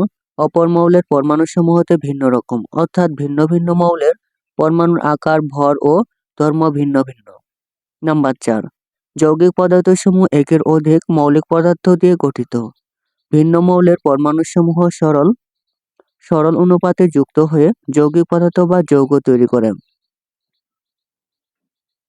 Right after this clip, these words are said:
নাম্বার পাঁচ, একটি রাসায়নিক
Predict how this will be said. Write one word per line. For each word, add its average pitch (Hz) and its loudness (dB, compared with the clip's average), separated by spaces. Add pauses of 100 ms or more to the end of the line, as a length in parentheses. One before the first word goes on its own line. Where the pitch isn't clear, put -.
(800)
নাম্বার 160 0 (100)
পাঁচ, 156 0 (300)
একটি 175 0
রাসায়নিক 165 2